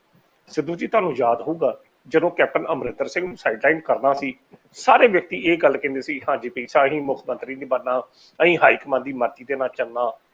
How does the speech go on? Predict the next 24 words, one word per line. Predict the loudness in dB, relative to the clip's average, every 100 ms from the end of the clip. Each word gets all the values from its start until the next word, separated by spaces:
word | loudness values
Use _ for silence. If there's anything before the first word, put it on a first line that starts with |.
| _ -2
ਤੇ | -2
ਜਦੋਂ | 2 2 4
ਫਿਰ | 4 2
ਮੁੱਖ | 2 0 2
ਮੰਤਰੀ | 2 2
ਬਣਨ | 0 2 2
ਦੀ | 0 -8 -12 _ -20 -20 2
ਦੌੜ | 6 6 4
ਸ਼ੁਰੂ | -2 0
ਹੋਈ | 2 0 -2 _ 2
ਤਾਂ | 2 4
ਉਹ | 2 6
ਵਿਅਕਤੀ | 4 2 -6
ਸਾਹਮਣੇ | -4 -4 0 2
ਆਏ | 2 -2 _ -20 -20 -10
ਜਿਨ੍ਹਾਂ | 2 4 6
ਨੇ | 4
ਕਦੀ | 2 0
ਇਹ | -2 -2
ਗੱਲ | -2
ਸੋਚੀ | -4 -10 -8 -6
ਵੀ | 0
ਨਹੀਂ | -2
ਸੀ | -2 -12